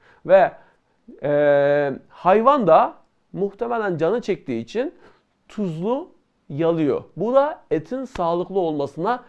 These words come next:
sebep oluyor arkadaşlar. O zaman kaya tuzu oldukça sağlıklı. Ve kaya tuzu anlatınca küçük bir anı aklıma geldi.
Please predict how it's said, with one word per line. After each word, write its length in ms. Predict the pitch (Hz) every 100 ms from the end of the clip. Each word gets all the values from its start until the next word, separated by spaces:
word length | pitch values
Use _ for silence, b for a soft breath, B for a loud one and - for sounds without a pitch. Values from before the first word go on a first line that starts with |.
| b
sebep 400 | - 156 131 120
oluyor 200 | 113 110
arkadaşlar. 300 | 104 107 -
O 60 | 135
zaman 260 | 214 196
kaya 200 | 202 233
tuzu 300 | 226 170 208 -
oldukça 600 | 190 185 170 233 277 277 B
sağlıklı. 580 | - 226 170 151 131 - b b -
Ve 240 | 302 359 b b _
kaya 240 | 247 277 330
tuzu 240 | 254 226
anlatınca 640 | 208 220 220 254 233 285 -
küçük 300 | - 294 247
bir 220 | 240 226 - -
anı 260 | 156 247
aklıma 380 | 214 - 135 127
geldi. 460 | 127 127 156 269